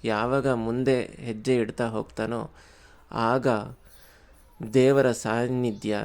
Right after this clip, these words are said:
ದೇವರ ಸಾಯುಜ್ಯ ನಮಗೆ ಸಿಗ್ತಾ ಹೋಗುತ್ತೆ. ದೇವರು ನಮಗೆ ಹತ್ರ ಆಗ್ತಾರೆ.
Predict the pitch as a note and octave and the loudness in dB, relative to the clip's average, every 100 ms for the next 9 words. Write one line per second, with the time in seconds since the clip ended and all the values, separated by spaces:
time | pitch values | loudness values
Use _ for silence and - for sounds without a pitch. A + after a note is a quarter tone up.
0 | - A2+ B2 B2 A#2 - G#2+ A#2 A2 - | -2 0 2 2 -2 -2 -2 0 -4 -4
1 | B2 G#2+ G#2+ A2 A2+ G#2+ G#2+ - - - | -2 -2 -2 -4 -4 -4 -8 -12 -10 -4
2 | C3 G#2+ G2+ G#2 - G2+ A2 - - - | -4 -2 -6 -8 -8 -10 -12 -20 -20 -14
3 | A2+ A#2+ B2+ C#3+ C3+ A#2+ A2 G#2+ G#2+ - | -2 2 4 6 4 2 -2 -4 -6 -6
4 | B2 B2 G#2 - A2 G2+ F#2+ | -2 0 -2 -4 -6 -6 -8